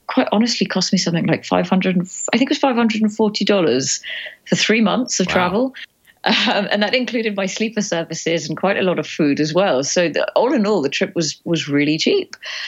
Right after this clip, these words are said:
Speaker 1: And so I, I set off. And, and initially, the trains were just the kind of the method by which I was gonna travel around India,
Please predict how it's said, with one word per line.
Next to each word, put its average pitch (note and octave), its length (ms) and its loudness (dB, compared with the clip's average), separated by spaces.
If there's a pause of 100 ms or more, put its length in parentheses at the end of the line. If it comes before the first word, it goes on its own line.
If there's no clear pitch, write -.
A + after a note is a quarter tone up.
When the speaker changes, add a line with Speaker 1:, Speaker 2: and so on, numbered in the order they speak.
(180)
Speaker 1:
And G#3+ 180 2
so A3+ 520 0
I, A3 340 2
I A#3 60 0
set C4 260 0
off. D4 320 0
And, F#3 240 0
and G#3 100 2
initially, A#3+ 520 2
the F3 100 -2
trains G3 300 0
were F#3 80 -4
just F3 220 -2
the - 40 -6
kind D#3+ 220 -2
of D#3+ 100 -8
the F3 80 2
method F#3 540 0
by D3 120 2
which D3 240 0
I D3+ 120 0
was D3 120 0
gonna D#3+ 200 -2
travel D#3+ 260 0
around D#3+ 220 2
India, C#3+ 400 0